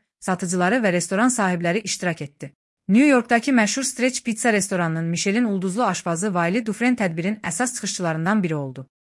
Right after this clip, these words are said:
Süni intellekt pizza sənayesində yeni dövr açır. Tədbirdə süni intellektin pizza sənayesində artan rolu vurğulandı.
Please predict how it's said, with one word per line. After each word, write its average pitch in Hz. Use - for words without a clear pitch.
Süni 226
intellekt 214
pizza 214
sənayesində 185
yeni 190
dövr 156
açır. 135
Tədbirdə 208
süni 226
intellektin 202
pizza 262
sənayesində 185
artan 175
rolu 170
vurğulandı. 143